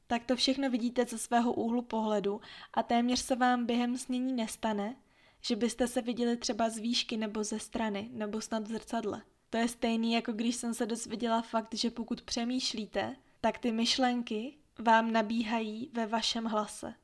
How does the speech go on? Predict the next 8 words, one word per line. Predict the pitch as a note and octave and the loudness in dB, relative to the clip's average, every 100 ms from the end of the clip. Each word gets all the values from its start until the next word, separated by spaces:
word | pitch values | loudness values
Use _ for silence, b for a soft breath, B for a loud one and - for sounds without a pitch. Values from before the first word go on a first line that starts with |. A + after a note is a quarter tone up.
| _ | _
Není | A#3+ A#3+ A#3 | 2 2 4
to | B3 | 4
hlas | A#3+ A#3 - | 6 4 2
nikoho | A3+ A#3+ A#3 | -2 0 2
jinýho, | A3 G#3 G#3+ G#3+ A3+ | 2 0 0 -2 -4
slyšíte | G#3+ - A3+ - G#3+ A3+ | -4 -4 -4 -4 -4 0
váš | G#3 G#3 G#3 | 4 4 2
hlas, | G3 G3 G3+ - | -2 -4 -4 -10